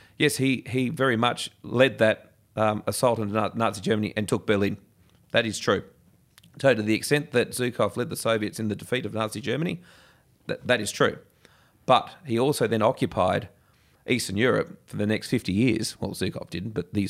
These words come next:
Red Army did. And we all know the horrors of that occupation after World War Two. So if Pearson had simply said that we respect the role that, and obviously the enormous role and sacrifice that the Soviet army and the Russian people made in the defeat of Hitler,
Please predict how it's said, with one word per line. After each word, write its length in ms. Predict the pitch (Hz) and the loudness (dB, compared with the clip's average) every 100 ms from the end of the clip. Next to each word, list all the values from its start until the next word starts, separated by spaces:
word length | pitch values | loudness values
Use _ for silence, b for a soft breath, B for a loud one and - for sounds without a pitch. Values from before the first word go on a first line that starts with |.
| - | -4
Red 200 | - 104 | 0 2
Army 220 | 104 104 90 | 2 0 -2
did. 260 | 95 135 - b b b b b _ - | -4 -4 -8 b b b b b _ -2
And 200 | 113 117 | 0 0
we 140 | 120 | 2
all 160 | 139 139 | 2 4
know 300 | 107 101 98 - | 4 4 0 -2
the 100 | 101 | -6
horrors 680 | - 123 123 95 - - - _ _ _ _ - | 0 4 4 2 -2 -10 -12 _ _ _ _ -6
of 120 | 98 | 0
that 140 | 107 | 2
occupation 580 | 104 - 87 98 90 - | 0 -2 -6 -6 -4 -4
after 220 | 95 - | -4 -4
World 240 | 92 92 - | -4 -6 -6
War 80 | 82 | -8
Two. 280 | - 82 - _ - b b b b b | -6 -6 -8 _ -20 b b b b b
So 200 | - 131 | 4 4
if 220 | 135 147 | 4 2
Pearson 320 | 180 214 196 | 2 2 2
had 100 | 135 | 0
simply 300 | - 131 113 | 0 -2 -4
said 360 | - 135 90 101 | -2 -2 0 -2
that 100 | 101 | 0
we 80 | 107 | 0
respect 400 | 107 - 127 123 | 0 2 0 2
the 80 | |
role 260 | 104 110 110 | 4 6 4
that, 180 | 110 - - - 101 - | 2 -4 -8 -8 -8 -4
and 240 | 107 101 - - | -4 -4 -4 -2
obviously 540 | 104 92 - 98 - | -2 -2 -2 -4 -4
the 140 | 104 107 | -4 2
enormous 480 | 123 135 113 - - _ - | 4 4 2 -2 -10 _ 2
role 180 | 110 104 | 2 2
and 100 | 101 | -2
sacrifice 540 | 101 101 - 95 95 | -4 -6 -4 -2 -2
that 220 | - - | -6 -8
the 220 | - 113 107 b b b b b b b - | -8 -8 -8 b b b b b b b -2
Soviet 340 | 131 113 107 | 2 4 4
army 220 | 120 156 | 2 2
and 80 | 113 | 2
the 60 | 113 | 4
Russian 240 | 113 110 | 2 0
people 260 | 127 113 104 | -2 0 2
made 180 | 113 | 2
in 140 | 110 107 | 0 -2
the 60 | - | -4
defeat 260 | 101 117 | 0 0
of 100 | 107 | 2
Hitler, 300 | 170 - 214 | 0 2 0